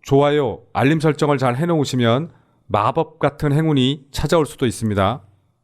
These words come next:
저는 오늘 한 종목만 매매 대응을 했는데요. 바로 노터스예요. 매매를 하고 싶어서 한 게 아니라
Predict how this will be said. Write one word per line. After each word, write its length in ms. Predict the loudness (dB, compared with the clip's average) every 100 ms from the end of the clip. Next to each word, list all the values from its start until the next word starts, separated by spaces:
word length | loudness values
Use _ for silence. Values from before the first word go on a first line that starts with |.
| _ _ _ _ _ _ _ _ _ _ _ _ _
저는 400 | -2 2 4 4
오늘 220 | 4 2
한 180 | 2 2
종목만 460 | 2 2 2 2 2
매매 260 | 4 2
대응을 300 | 2 0 0
했는데요. 640 | -4 -6 -6 -6 -6 -8 -12 _ -6
바로 440 | -2 0 0 -2
노터스예요. 880 | -2 -4 -2 -4 -2 -4 -4 -6 -10 -18 _ _ _ _ _ -2
매매를 400 | 2 4 4 4
하고 280 | 2 0
싶어서 360 | 0 -2 2 2
한 140 | 2
게 80 | -2
아니라 480 | -6 -4 -4 -4